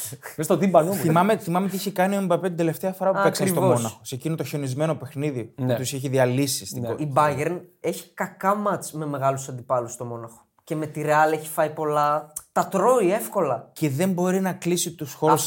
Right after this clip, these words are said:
Speaker 2: στις μεταβάσεις.
Speaker 3: Τα
Speaker 2: Δεν θα,
Speaker 3: τρώει.
Speaker 2: δεν μπορεί να παίξει
Speaker 3: Αυτό.
Speaker 2: πίσω. Δηλαδή,
Speaker 3: Μπράβο.
Speaker 2: πάλι μπροστά θα παίξει, θα έχει χώρους η Παρί να τρέξει.
Speaker 3: Ναι, ρε παιδιά, δεν μπορεί η Bayern να κάτσει
Speaker 2: Με
Speaker 3: τώρα.
Speaker 2: τον Εμπαπέ καλά, δηλαδή, θα βρει χώρους.
Speaker 1: Αυτό το παιχνίδι θα ξεφύγει από το over.
Speaker 3: Για
Speaker 1: Όχι,
Speaker 3: μένα.
Speaker 1: σίγουρα,
Speaker 2: Σίγουρα,
Speaker 1: αυτό είναι το
Speaker 2: σίγουρα.
Speaker 1: μόνο
Speaker 2: Αυτό θα
Speaker 1: δεδομένο.
Speaker 2: ανοίξει, αυτό θα ανοίξει.
Speaker 3: Θα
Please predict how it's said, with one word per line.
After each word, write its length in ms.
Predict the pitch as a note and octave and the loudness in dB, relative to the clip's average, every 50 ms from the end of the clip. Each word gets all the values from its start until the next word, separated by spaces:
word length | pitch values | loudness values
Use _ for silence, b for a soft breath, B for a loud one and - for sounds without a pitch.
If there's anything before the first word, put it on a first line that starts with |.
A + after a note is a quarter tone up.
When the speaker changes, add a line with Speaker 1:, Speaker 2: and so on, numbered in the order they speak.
| - B3+ | 4 4
Speaker 2:
στις 20 | A3 D3+ | 6 6
μεταβάσεις. 440 | C#3 C3 B2 C#3+ C3+ C3 - A#2+ A#2+ | 6 4 4 4 2 2 0 -2 2
Speaker 3:
Τα 80 | - | 2
Speaker 2:
Δεν 100 | E3 D#3 | 2 4
θα, 60 | D3 | 4
Speaker 3:
τρώει. 120 | D#3+ G3 A3 | 4 4 4
Speaker 2:
δεν 100 | F3+ E3+ | 4 6
μπορεί 160 | F#3+ F#3+ F#3+ | 4 4 4
να 140 | F#3+ F#3 - | 4 2 0
παίξει 560 | - E3+ D#3 - - - - D3 C3+ C3 A#2 | 2 0 -2 0 -2 -6 -6 -4 -6 -6 -6
Speaker 3:
Αυτό. 160 | A#2+ C3 C#3 C#3 | -4 -4 -2 -2
Speaker 2:
πίσω. 320 | C3 D#3 D3 A#2+ A2 G2 G2+ | 0 -2 -2 -2 -4 -8 -6
Δηλαδή, 220 | A2 C3+ C#3+ D#3 | 0 2 2 4
Speaker 3:
Μπράβο. 160 | F3+ C3+ C#3+ | 4 4 6
Speaker 2:
πάλι 160 | D#3+ G3 G3 F#3 | 6 6 6 4
μπροστά 280 | D3+ D#3+ D3+ - F#3+ F3 | 2 -2 -2 -2 -2 -4
θα 120 | F#3 E3+ | -4 -4
παίξει, 220 | - G3+ - - | -4 -4 -4 -2
θα 80 | - F#3 | 0 0
έχει 160 | F#3 F3+ - | 0 -2 -4
χώρους 360 | C3 - - F3+ F3+ F3 D#3+ | -6 -2 0 2 2 0 -2
η 60 | D3+ C3 | -2 0
Παρί 200 | D3 C#3 C#3+ D#3+ | 2 2 2 2
να 140 | E3+ D3+ | 0 -2
τρέξει. 280 | - - D#3+ E3+ C3+ E3+ | -2 -2 0 0 2 0
Speaker 3:
Ναι, 60 | G3+ | 0
ρε 60 | F3 | 0
παιδιά, 220 | D#3+ B2 A2+ - - - | -2 -4 -6 -10 -14 -14
δεν 140 | - A#3+ | -12 -6
μπορεί 160 | D3 E3+ F#3 - | -2 0 0 2
η 80 | F#3 F#3+ | 4 4
Bayern 280 | G3+ G3 D#3+ C#3+ C3+ C3 | 4 4 2 0 -4 -6
να 60 | B2 | -10
κάτσει 300 | A#2+ - A#2+ - - - - | -10 -12 -12 -12 -10 -6 -4
Speaker 2:
Με 60 | C#3+ | -2
Speaker 3:
τώρα. 120 | - E3 D3+ | 2 2 4
Speaker 2:
τον 40 | D#3+ D#3 | 4 6
Εμπαπέ 280 | D3 D3 C3+ - G3 | 6 4 4 4 2
καλά, 380 | F#3+ G3 F#3+ F3 E3+ F#3 G3 G3 | 2 4 4 6 6 8 6 6
δηλαδή, 340 | F#3 F3 E3+ E3 F3 G3+ F#3+ | 6 6 4 4 4 4 2
θα 140 | F3+ D#3+ | 0 0
βρει 140 | C#3+ D#3+ F#3 | 0 0 0
χώρους. 440 | F3+ - F3+ D#3+ C3 A#2 - - - | 0 2 2 2 2 0 -2 -6 -8
Speaker 1:
Αυτό 180 | - A#2 - D#3+ | -4 0 2 4
το 80 | E3 D#3+ | 4 4
παιχνίδι 260 | D#3 C3+ D#3+ E3 C#3+ | 2 0 -2 -2 -2
θα 220 | D#3 D3+ D3+ - - _ | -2 -2 -4 -6 -10 _
ξεφύγει 360 | - - C3 - D3+ C3+ C3 | -6 -6 -4 -4 -4 -4 -4
από 100 | B2+ - | -4 -2
το 60 | B2+ | -2
over. 180 | A#2+ A2 - G#2+ | -2 -2 -4 -8
Speaker 3:
Για 100 | G#2 - - _ - - - C3 C#3+ D#3+ | -12 -14 -18 _ -6 0 2 4 4 4
Speaker 1:
Όχι, 80 | D#3 D#3+ | 4 4
Speaker 3:
μένα. 140 | F3+ G3+ G#3 | 2 2 2
Speaker 1:
σίγουρα, 0 | |
Speaker 2:
Σίγουρα, 160 | F#3 D#3+ C3 | 2 0 0
Speaker 1:
αυτό 40 | A2 | 0
είναι 100 | A2 - | -4 -6
το 60 | - - | -6 -2
Speaker 2:
σίγουρα. 240 | - D#3+ D3+ D3+ | 0 0 2 2
Speaker 1:
μόνο 60 | C#3+ C#3 | 2 4
Speaker 2:
Αυτό 40 | D3 E3+ E3+ | 4 4 6
θα 0 | |
Speaker 1:
δεδομένο. 200 | - F3+ E3+ E3+ | 6 6 6 6
Speaker 2:
ανοίξει, 220 | D3 A#2 - - - | 4 2 0 -4 -4
αυτό 160 | - - - D#3+ | -4 -2 0 0
θα 80 | D3+ | 2
ανοίξει. 320 | C#3 C3+ C3+ C3+ E3+ C3+ - | 2 0 0 -2 -4 -4 -2
Speaker 3:
Θα 80 | F3+ | 0